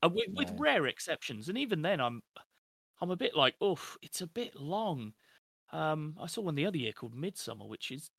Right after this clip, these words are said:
Speaker 1: a, a fab horror movie, but it lost me at times because it was so long. So two and a half hours, and then when I was watching this fucking thing, I was like, "Jesus, we haven't even got going yet, and I feel like I've been sat here all day."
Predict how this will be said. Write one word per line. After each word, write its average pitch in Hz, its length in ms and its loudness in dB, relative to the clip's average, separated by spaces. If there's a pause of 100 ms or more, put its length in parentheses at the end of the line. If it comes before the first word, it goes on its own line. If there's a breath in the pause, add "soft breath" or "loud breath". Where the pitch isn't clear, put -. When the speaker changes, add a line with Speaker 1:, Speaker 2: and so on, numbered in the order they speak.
(140)
Speaker 1:
a, - 140 -12 (100)
a 165 60 -10
fab 240 400 -6 (440)
horror 196 280 6
movie, 107 320 -8
but - 200 -6 (180)
it - 160 -10
lost 214 340 -2
me 185 120 2
at - 80 -4
times 110 340 -4
because - 380 -8
it - 100 -14
was 202 140 -6
so - 280 -6
long. 202 680 -6 (1500)
So 254 140 4
two 320 260 4
and 302 80 4
a 254 60 2
half 196 260 2
hours, 131 420 2 (140)
and 247 160 6
then 285 240 2 (1120)
when 254 120 0
I 330 40 -4
was 349 200 6
watching 320 300 4
this 254 160 2
fucking 165 320 0
thing, 127 160 2
I 123 60 2
was 175 120 -2
like, - 140 2
"Jesus, 247 320 0
we - 100 4
haven't 330 180 4
even 220 180 4
got 147 220 4
going 202 320 10
yet, 202 240 -2
and 147 100 4
I 170 60 6
feel - 220 4
like 165 200 6
I've 131 100 0
been 123 120 -4
sat - 240 2
here 110 180 -2
all 113 140 -2
day." 180 280 4